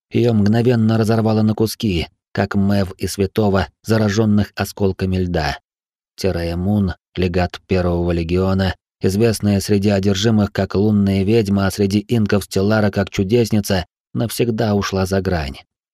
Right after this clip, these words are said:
Ушла достойно, отдав последний салют. Энни вздрогнул, согнулся, отпустил меня. Он заскрипел, засвистел так прерывисто, что стало ясно, чем бы ни был заражен тот кинжал,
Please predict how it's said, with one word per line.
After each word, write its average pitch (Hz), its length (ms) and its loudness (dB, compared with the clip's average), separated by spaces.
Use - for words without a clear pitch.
Ушла 196 400 0
достойно, - 720 -4
отдав 82 480 -2
последний 82 480 -4
салют. 82 440 -2
Энни 113 280 2
вздрогнул, 104 680 0
согнулся, 90 800 -4
отпустил - 640 -6
меня. 73 380 -2
Он 98 160 2
заскрипел, 101 720 0
засвистел 98 880 -2
так 98 240 -2
прерывисто, 101 680 0
что - 220 -2
стало 98 280 -2
ясно, 98 540 0
чем 110 320 -2
бы 110 100 2
ни 117 280 2
был 87 200 0
заражен 98 480 2
тот 95 200 0
кинжал, 95 580 0